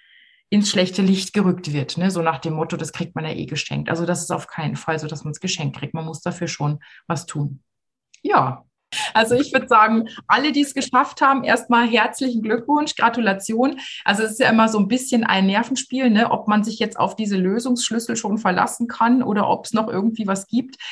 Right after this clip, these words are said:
Das war in der Oktoberprüfung sehr heftig. Also da gab's viele Leute, die so genau an der Grenze waren und nicht so genau wussten, hab ich, äh, fünfzehn Fehler oder sind's doch sechzehn? Also hab ich bestanden oder nicht? Ich hoffe, dass das bei euch nicht so ist. Ich hoffe, ihr habt Klarheit.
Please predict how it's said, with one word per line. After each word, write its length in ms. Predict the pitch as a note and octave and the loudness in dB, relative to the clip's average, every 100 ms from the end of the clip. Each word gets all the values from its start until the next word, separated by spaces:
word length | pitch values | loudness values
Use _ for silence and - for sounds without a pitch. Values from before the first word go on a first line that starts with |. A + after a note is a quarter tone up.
| - - | -8 -2
Das 280 | A3 - | -2 0
war 120 | B3 A3 | 0 2
in 100 | G#3+ | 2
der 100 | F#3+ | 0
Oktoberprüfung 720 | - C4 C4 - A#3+ A3 G3+ | -2 -2 -2 0 -2 2 2
sehr 160 | F3+ E3 | 2 0
heftig. 580 | D#3 G3+ - D4+ - | 0 -4 -4 -6 -2
Also 140 | G3 F#3 | 0 0
da 160 | F3+ | 0
gab's 300 | F3 - - | 0 -2 -4
viele 300 | - B3+ D4 | -2 2 4
Leute, 360 | B3+ G#3 A3 A3+ | 4 2 0 -2
die 140 | G3 | -2
so 180 | G#3+ G3+ | -2 -2
genau 320 | G3 G3 G#3 | 0 4 4
an 120 | C4 A3+ | 4 4
der 100 | G3 | 2
Grenze 420 | F#3+ A#3 B3 G3+ | 0 0 0 0
waren 160 | G#3 | 2
und 100 | G#3 | 2
nicht 160 | G#3 A3 | 0 -2
so 120 | G#3+ | -2
genau 320 | G3 F#3+ F#3+ | 2 2 2
wussten, 420 | G#3 A#3 - A#3+ - - - | -2 -2 2 0 0 -8 -6
hab 240 | - A#3+ | -2 0
ich, 260 | A#3+ - - | 0 -4 -2
äh, 140 | F#3+ | 0
fünfzehn 520 | F#3+ C4+ E4 - C#4 C4+ | 2 2 0 0 -2 0
Fehler 360 | C#4 C#4 C4+ | 2 4 4
oder 200 | A3 G#3+ | 2 0
sind's 260 | G3 G3 - | 0 -2 0
doch 180 | - - | -4 -2
sechzehn? 540 | A3+ A#3 - A#3+ A3 | -2 -2 0 0 2
Also 240 | F#3 F#3 | 2 0
hab 160 | G3 - | -2 -2
ich 100 | - | -2
bestanden 460 | A#3+ A#3 A3+ A3 A3+ | -2 2 0 0 0
oder 200 | F#3+ F#3 | 2 4
nicht? 320 | G#3+ - - - - - _ - | 2 0 -8 -20 -20 -20 _ -6
Ich 140 | G3 | 0
hoffe, 280 | G3+ C4+ C#4 | 2 2 2
dass 160 | A#3+ A#3 | -2 -2
das 160 | A3+ | -2
bei 100 | A3 | -2
euch 180 | - G#3 | 0 2
nicht 220 | A3+ A#3+ | 2 2
so 80 | B3 | -2
ist. 120 | G#3 | -6
Ich 120 | G#3 G3+ | -4 -4
hoffe, 240 | G3 - | -4 -4
ihr 120 | G#3 | -2
habt 160 | F#3+ F#3+ | -2 -4
Klarheit. 540 | - E3+ G#3+ A#3 A3 | 0 0 0 -2 -6